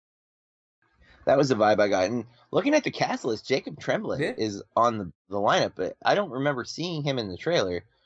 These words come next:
Speaker 1: Um, and his, he doesn't have a list on I M D B of what, or his name, the character name's not listed. So I'm wondering if he's,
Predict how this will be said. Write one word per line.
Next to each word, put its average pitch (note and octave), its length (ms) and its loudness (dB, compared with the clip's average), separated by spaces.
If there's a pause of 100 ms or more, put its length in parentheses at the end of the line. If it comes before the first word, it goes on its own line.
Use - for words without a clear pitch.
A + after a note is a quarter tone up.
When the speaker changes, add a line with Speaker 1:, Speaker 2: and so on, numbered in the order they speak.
(560)
Speaker 1:
Um, A2 200 2
and B2+ 180 2
his, B2 160 0
he A#2 220 -6
doesn't D3+ 240 2
have C#3+ 140 2
a A2+ 60 0
list C3 300 0
on A2+ 120 2
I A2 120 2
M A2 80 -2
D G#2+ 100 -8
B A2+ 180 -2
of G2+ 100 -2
what, A2+ 260 4
or A#2+ 160 2
his A2+ 200 -2
name, C3+ 300 0
the G#2+ 140 -6
character D#3 340 2
name's G2+ 220 -8
not F2 160 -6
listed. - 280 -8
So G2+ 120 0
I'm G#2+ 80 -2
wondering C#3+ 240 2
if A#2+ 60 -4
he's, A#2 260 -6